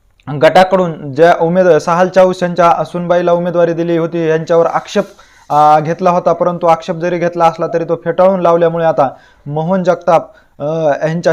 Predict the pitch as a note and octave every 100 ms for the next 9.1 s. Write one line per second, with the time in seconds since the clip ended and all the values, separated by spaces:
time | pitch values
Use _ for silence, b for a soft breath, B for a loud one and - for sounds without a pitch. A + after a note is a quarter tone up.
0 | D#3+ F3 F#3 F#3+ F3 E3 E3 F3+ F3 E3
1 | D#3+ F3 E3+ F3+ F3 E3+ E3+ F3 E3 D#3+
2 | F3 F3 F3 E3+ E3 D#3+ D#3+ E3 E3+ E3
3 | D#3+ E3+ F3 E3+ D#3+ D#3+ E3+ D#3+ E3 E3
4 | E3 E3+ E3+ D3 C3+ b b b D3 E3
5 | F3 E3+ C#3+ - _ _ C#3+ E3 F3+ F#3
6 | F3+ F#3 F3 F#3+ G#3 F#3 D3 D#3+ F3 F#3+
7 | F#3 G3 F#3+ F#3+ G3 F3+ G3+ G3+ F#3 C3+
8 | - b _ F3 G3+ G3 F3+ C#3+ G3 G#3+